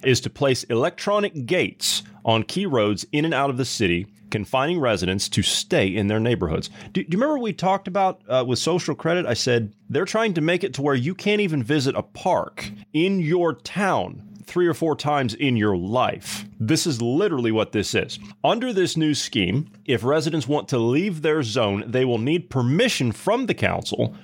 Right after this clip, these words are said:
who gets to decide who is going to get allotted their little freedom and who isn't. Under this new scheme, residents will be allowed to leave their zones a maximum of one hundred days per year.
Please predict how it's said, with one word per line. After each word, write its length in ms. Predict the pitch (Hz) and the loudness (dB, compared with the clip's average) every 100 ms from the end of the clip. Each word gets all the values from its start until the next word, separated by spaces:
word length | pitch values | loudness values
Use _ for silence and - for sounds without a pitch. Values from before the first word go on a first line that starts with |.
| - | -2
who 140 | 160 | 0
gets 200 | 190 196 | 0 -2
to 100 | - | -2
decide 440 | 165 - 170 135 113 | -2 0 0 2 2
who 320 | 170 269 247 - | 0 0 -2 0
is 420 | 135 120 123 - - - | 0 0 -2 -8 -14 -4
going 280 | 127 123 117 | 0 0 0
to 120 | 117 | 0
get 220 | 107 110 120 | 2 2 2
allotted 480 | 98 95 101 107 | 2 2 2 0
their 220 | 92 90 92 | 2 2 2
little 340 | 92 90 85 - | 0 0 -2 -10
freedom 420 | - 92 92 143 | -2 0 2 0
and 160 | 147 139 | 0 2
who 180 | 180 269 | 2 2
isn't. 420 | 302 110 - - - | 0 -2 -8 -12 0
Under 340 | 180 233 277 | 0 0 -2
this 240 | 151 139 143 | 0 0 0
new 140 | 123 | 0
scheme, 360 | - 131 131 135 | 0 0 0 0
residents 500 | 123 139 131 143 135 | 2 2 2 -2 -2
will 60 | 131 | 0
be 100 | 135 | 0
allowed 300 | 120 117 107 | 2 0 0
to 60 | 117 | 0
leave 220 | 120 110 | 0 2
their 180 | 113 95 | 0 2
zones 340 | 110 110 101 - | 2 0 0 0
a 160 | 117 | 2
maximum 760 | 107 101 131 170 175 - 123 117 | 2 -2 0 0 0 0 0 0
of 300 | 127 110 92 - | 0 0 -2 -10
one 440 | 98 104 156 220 | -6 0 2 2
hundred 580 | 190 127 185 165 175 135 | -2 0 0 0 -2 -2
days 440 | 120 117 113 110 123 - - | 0 2 2 -2 -10 -16 -4
per 240 | 113 110 | 0 0
year. 440 | 98 151 151 - | 0 2 2 0